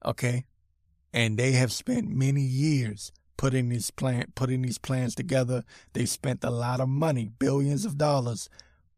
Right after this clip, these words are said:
putting certain people in place in politics and government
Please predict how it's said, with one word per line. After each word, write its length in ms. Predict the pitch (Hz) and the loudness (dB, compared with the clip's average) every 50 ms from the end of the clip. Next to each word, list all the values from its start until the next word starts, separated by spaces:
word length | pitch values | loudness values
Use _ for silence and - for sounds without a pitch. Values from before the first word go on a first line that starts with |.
| _ - | _ 0
putting 460 | - 160 156 151 147 143 139 135 - - _ _ | 2 4 4 4 4 2 0 -2 -4 -8 _ _
certain 420 | - - - - 151 - - 156 127 | -10 -4 0 0 0 0 0 -2 -6
people 460 | - - 147 151 - - 170 - - | -4 -2 -2 -2 -2 -4 -6 -6 -4
in 200 | - 131 120 107 | -2 -2 -2 -2
place 640 | - - 135 151 147 131 226 220 - - - - - _ _ _ _ _ _ _ _ _ _ _ | -4 -2 -2 0 0 0 0 -2 -4 -6 -10 -12 -14 _ _ _ _ _ _ _ _ _ _ _
in 200 | 143 139 131 127 | 0 0 0 2
politics 680 | - - 135 147 151 151 139 - - 143 - - - - | 2 2 2 2 4 2 0 0 0 -2 -2 -2 -2 -2
and 200 | 117 117 110 107 | -2 -2 0 2
government 580 | 139 143 139 131 135 127 123 117 117 - - | 4 4 4 4 2 0 0 0 -2 -4 -6